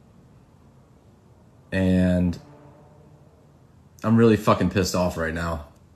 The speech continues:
I, I don't, I can't believe I live in a city where people can just piss in the street and come punch you in the fucking face and get away with it. Guy just ran off. They're probably not gonna find him.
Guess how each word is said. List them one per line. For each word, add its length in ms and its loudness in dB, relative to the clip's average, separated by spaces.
I, 140 -4
I 120 0
don't, 100 4
I 80 4
can't 220 4
believe 240 4
I 100 2
live 140 4
in 60 2
a 40 2
city 240 0
where 180 0
people 220 0
can 60 0
just 140 -6
piss 180 -2
in 40 -4
the 80 0
street 220 -2
and 80 -4
come 160 -2
punch 240 -4
you 40 -2
in 40 -2
the 60 -4
fucking 320 -6
face 360 -6
and 120 -4
get 80 -4
away 180 -4
with 160 -8
it. 180 -8
Guy 200 -2
just 180 -2
ran 220 0
off. 460 -4
They're 100 -6
probably 260 -2
not 160 0
gonna 140 -6
find 320 -4
him. 300 -4